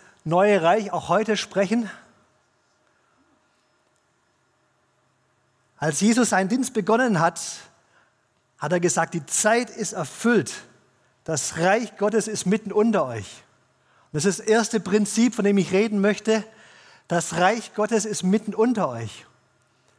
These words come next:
Und als Jesus gepredigt hat und gesprochen hat, da sind Menschen geheilt worden, was vorher noch nicht so möglich war und nicht da war. Da sind Menschen befreit worden.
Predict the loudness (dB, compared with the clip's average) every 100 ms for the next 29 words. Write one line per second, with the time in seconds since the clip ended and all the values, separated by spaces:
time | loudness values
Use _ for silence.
0 | _ _ _ _ _ _ _ _ 0 0
1 | 2 2 2 -2 0 2 2 2 -2 0
2 | -2 -2 -12 -14 -20 _ -6 -2 -4 -4
3 | -2 -2 0 0 -2 -4 -14 -20 _ _
4 | _ _ _ _ -12 -6 0 0 0 -2
5 | -2 0 2 0 0 2 2 2 -4 -2
6 | -2 0 0 2 0 0 -2 0 2 0
7 | -4 -2 0 0 -4 0 2 2 2 0
8 | -4 -16 _ _ _ _ _ _ -4 0
9 | 2 2 0 -2 -4 -4 0 0 0 0
10 | 2 2 2 -6 -8